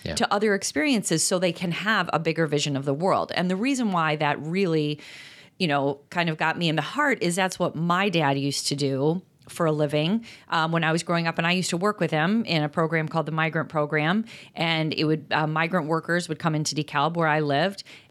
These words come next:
Speaker 2: and they would be, you know, the people who were doing the farming, and they would move around the country with their children. And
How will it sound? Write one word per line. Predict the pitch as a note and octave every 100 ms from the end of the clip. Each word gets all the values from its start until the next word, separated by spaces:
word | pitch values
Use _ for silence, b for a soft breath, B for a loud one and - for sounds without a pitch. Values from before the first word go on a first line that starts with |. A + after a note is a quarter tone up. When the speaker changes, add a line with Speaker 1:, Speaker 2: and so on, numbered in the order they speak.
| -
Speaker 2:
and | D#3+ D#3 D#3 D#3 - D#3
they | D3
would | D3+ D3+
be, | D3 D3+ -
you | C#4
know, | D3+ E3 - C3+ - -
the | D3 - - -
people | - F3 F3
who | E3+
were |
doing | E3 D3+
the | D#3
farming, | - D3 D3 D3+ D3+ D3
and | C3 C3+ D3
they | D#3+
would | E3 D#3+
move | F3+ F3+
around | F3+ F#3 D4 B2
the | C#3+
country | G#3 C#4 C3+
with | A#2 C#3+
their | D#3
children. | - A3+ - D2+ D#3+ B B B -
And | G3 F#3 E3 E3+ D#3+